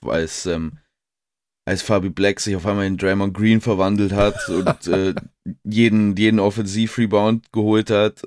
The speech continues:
Speaker 1: und, äh, jeden Pass gefunden hat.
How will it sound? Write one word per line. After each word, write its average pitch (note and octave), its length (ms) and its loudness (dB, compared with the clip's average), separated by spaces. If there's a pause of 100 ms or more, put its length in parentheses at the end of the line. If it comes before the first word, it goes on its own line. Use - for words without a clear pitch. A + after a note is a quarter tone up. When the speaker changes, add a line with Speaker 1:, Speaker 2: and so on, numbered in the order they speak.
Speaker 1:
und, - 340 -6
äh, F2+ 300 0
jeden G2 340 -2
Pass G#2 320 -4
gefunden G#2+ 460 -6
hat. G#2 400 -6